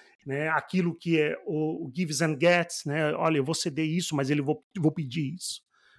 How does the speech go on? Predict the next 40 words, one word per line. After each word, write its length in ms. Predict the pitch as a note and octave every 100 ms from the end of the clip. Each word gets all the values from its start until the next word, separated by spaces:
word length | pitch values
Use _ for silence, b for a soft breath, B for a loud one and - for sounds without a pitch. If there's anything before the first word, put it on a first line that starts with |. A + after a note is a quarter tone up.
| b -
E 120 | C3+
aí 680 | D3 D3 E3 D#3 A#2+ G#2+ A#2 B2
entra 260 | D3 D#3+
desde 460 | A#2 C3+ F3+ D#3+ F3
escrever 800 | C#3+ - C3+ B2 C3 C3+ B2+ A2+
um 100 | A#2
case, 760 | - D3 D#3 B2 A2+ B2+ A2 -
ter 120 | B2+
vídeo, 680 | - D#3+ D3+ A2+ B2+ A#2 A2 B B B -
é, 380 | C#3 C#3+ C3 - - _
tem, 120 | - -
tem 140 | E4+ C4+
várias 340 | E3+ F#3+ -
coisas 320 | - C#3+ D3
que, 480 | - D3+ C#3 A#2+ B2 _
que 240 | C3 B2
você 260 | B2 B2+ D3
pode 300 | - C#3+ C#3+
na 100 | C#3+
negociação, 600 | D3+ D3+ D3 - C#3+ D#3+ - b
que 60 | -
a 20 |
gente 120 | C#3+
chama 160 | - D#3+
de 100 | D3
gives 280 | D#3 D#3+ D#3
and 100 | E3
gets. 400 | D3 A#2 - - _ _ -
Então 200 | B2+ C#3
é 60 |
uma, 320 | C#3 D#3+ F#3+ E3
é 60 |
uma 140 | D3+ B3+
luta 340 | G3 A3 D#3+
mesmo, 200 | B2 A2+
é 20 |
como 120 | C#3
se 60 | C3
fosse 200 | D3+ -
um 400 | A#3 C#4 C4+ B3+